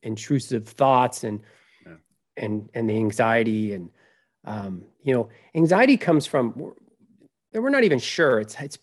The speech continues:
Speaker 1: part biological, it's part environmental. It could be seed planted from our parents,
Speaker 2: Yeah.
Speaker 1: um, but that doesn't really matter. It's what you do with it,
Speaker 2: True.
Speaker 1: uh, that makes the difference, and, and where you channel it. And so with therapy and, and through writing,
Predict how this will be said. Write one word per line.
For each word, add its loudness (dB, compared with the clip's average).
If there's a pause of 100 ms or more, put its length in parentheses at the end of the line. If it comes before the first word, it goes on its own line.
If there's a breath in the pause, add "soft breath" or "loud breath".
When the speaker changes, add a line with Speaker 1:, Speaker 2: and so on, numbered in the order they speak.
(100)
Speaker 1:
part 0
biological, 4
it's -6
part 0
environmental. -2
It -8
could -12
be -2
seed -2
planted 0
from -6
our -12
parents, -4 (160)
Speaker 2:
Yeah. -12
Speaker 1:
um, -12 (340)
but -4
that 2
doesn't 4
really 4
matter. 2
It's -8
what -4
you -10
do 0
with -2
it, -20 (440)
Speaker 2:
True. -10
Speaker 1:
uh, -10 (240)
that -10 (120)
makes -2
the -12
difference, -8
and, -10
and -12
where -6
you -2
channel -8
it. -18
And -18
so -10 (800 soft breath)
with 0
therapy 6
and, 2
and -10
through -2
writing, 2